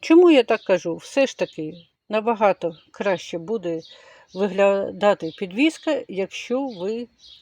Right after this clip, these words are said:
її прищепнете. Якщо цього не зробити, ну так, вона буде цвісти, е, зразу ва-, вона вас буде радувати, але все ж таки потім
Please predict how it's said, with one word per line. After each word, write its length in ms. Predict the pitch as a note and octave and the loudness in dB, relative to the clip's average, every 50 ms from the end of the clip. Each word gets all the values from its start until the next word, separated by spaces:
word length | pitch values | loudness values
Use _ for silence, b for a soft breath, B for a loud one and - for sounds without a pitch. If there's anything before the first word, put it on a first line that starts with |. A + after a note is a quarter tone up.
| _ _ _ _ | _ _ _ _
її 240 | - F#3+ F3+ G3+ A3+ | -10 -10 -6 -6 -8
прищепнете. 760 | - _ F3+ F3+ - - - F3+ - F3 E3 D3+ D3 - - F3 _ b b b b b | -8 _ -12 -12 -12 -10 -12 -10 -4 -2 -2 -2 -2 -8 -18 -20 _ b b b b b
Якщо 340 | G#3+ A3+ - - - C#4+ C4+ | 0 0 0 -2 -6 -6 -6
цього 280 | - - C4+ A#3+ C4 | -4 -4 -4 -2 -2
не 140 | B3+ B3+ B3 | -2 -2 -2
зробити, 640 | - - B3+ B3+ A#3+ A3+ C#4+ D4 - - B3+ A#3 B B B B B B B B B B B B _ _ _ - | 0 0 0 0 2 0 -4 -4 -2 -2 -4 -4 B B B B B B B B B B B B _ _ _ 0
ну 260 | A3+ C4+ D#4 D#4+ C4 - _ _ _ _ | 4 6 6 6 4 0 _ _ _ _
так, 220 | C4 A#3 G#3+ - _ | 4 4 4 4 _
вона 240 | F#3 F#3+ G#3 G#3 G3 | -2 0 0 0 0
буде 280 | F3 G#3 G#3 F3 F#3+ | 0 -4 -4 -4 -6
цвісти, 640 | - - - F#3+ F3+ - - - - C4 D#4 F#4 F4 - _ _ _ _ _ _ _ _ _ _ _ _ b b b b b b b b b _ - | -8 -8 -8 -8 -8 -8 -8 -2 0 2 2 2 0 -6 _ _ _ _ _ _ _ _ _ _ _ _ b b b b b b b b b _ 2
е, 380 | A#3 A#3+ B3+ B3 B3 A#3+ A#3+ | 6 8 8 10 10 8 6
зразу 460 | G#3 A3 B3 B3 B3+ B3 G3+ A#3 G#3+ | 6 4 4 4 4 4 2 0 -2
ва-, 240 | F#3 G3 G3+ G3+ G3+ | 0 2 2 2 2
вона 480 | F#3+ G3+ F3+ F3 G3 F#3+ F#3+ F#3+ F#3+ F3+ | 0 -2 -2 0 0 0 2 0 0 0
вас 140 | E3+ F3 E3 | 0 -2 -4
буде 300 | E3+ E3+ F3 E3 F3+ F#3 | -6 -8 -4 -4 -2 2
радувати, 600 | A#3 C#4 D4 D4 C#4+ C#4 C4+ - - C4+ B3+ - - C4 | 2 2 2 2 -2 -4 -4 -4 -4 -4 -4 -4 -2 0
але 220 | G#3+ G#3 F#3+ F3+ | 0 2 2 0
все 280 | F#3 - - - - - | -6 -8 -4 -2 -2 -2
ж 120 | - _ | -2 _
таки 260 | - F3 - F#3 E3+ - _ | -10 -10 -8 -10 -12 -12 _
потім 400 | - D#4+ D#4 - - C#4+ C#4 | -4 -4 -4 0 0 -2 -2